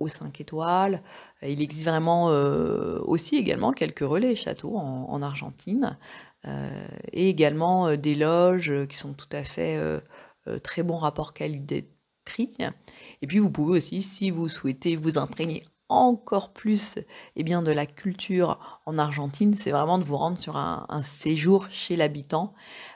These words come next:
vraiment pour beaucoup plus de, euh, partage. Alors, il faut savoir qu'il y a quand même énormément de chambres d'hôtes, hein, avec des petites structures qui sont tenues, bah, par des familles, hein, euh, des petites structures avec beaucoup de caractère.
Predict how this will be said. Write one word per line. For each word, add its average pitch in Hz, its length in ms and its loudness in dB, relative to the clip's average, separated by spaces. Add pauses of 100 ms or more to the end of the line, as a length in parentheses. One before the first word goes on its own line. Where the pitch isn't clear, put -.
vraiment 165 500 2
pour 175 380 2
beaucoup 185 440 2
plus - 420 -4 (120)
de, 160 500 2
euh, 135 200 -4 (100)
partage. - 480 -10 (2500)
Alors, 180 120 -2
il 190 60 0
faut 233 120 -2
savoir 220 260 4
qu'il 185 140 -2
y - 20 -4
a - 20 -4
quand - 60 0
même 202 240 2 (140)
énormément 208 480 6
de 196 80 -2
chambres 175 340 4
d'hôtes, 196 240 2
hein, 165 140 -2
avec 147 260 0
des 147 140 -2
petites 220 600 -4
structures - 540 0
qui 208 120 -4
sont 170 100 -4
tenues, 170 320 2
bah, 156 160 6
par 160 260 -2
des 160 120 0
familles, 180 520 6
hein, 185 280 4
euh, 156 100 2
des 147 140 -2
petites 151 300 -8
structures - 440 -6
avec 151 220 0
beaucoup 214 800 4
de 165 140 0
caractère. 180 920 0